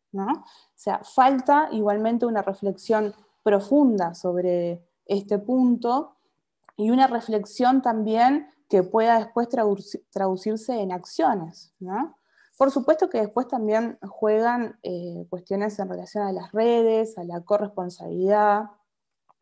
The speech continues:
etcétera, ¿no? Pero bueno, uno de los factores tiene que ver con eso, que ya les digo, o sea,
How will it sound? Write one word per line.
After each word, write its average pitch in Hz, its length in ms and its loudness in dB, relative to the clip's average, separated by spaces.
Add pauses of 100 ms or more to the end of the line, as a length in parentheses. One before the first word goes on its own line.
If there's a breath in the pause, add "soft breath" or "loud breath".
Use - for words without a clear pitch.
etcétera, 170 640 -12 (140)
¿no? 240 240 -6 (340 loud breath)
Pero 240 200 2
bueno, 196 340 0
uno 320 200 6
de 320 60 2
los 262 140 0
factores 240 420 -2
tiene 220 240 -6
que 196 100 -6
ver 196 200 0
con 214 180 -4
eso, 254 480 -4 (380 soft breath)
que 202 120 0
ya 190 140 -4
les 214 160 -2
digo, 233 360 2
o 180 40 -20
sea, 180 460 -6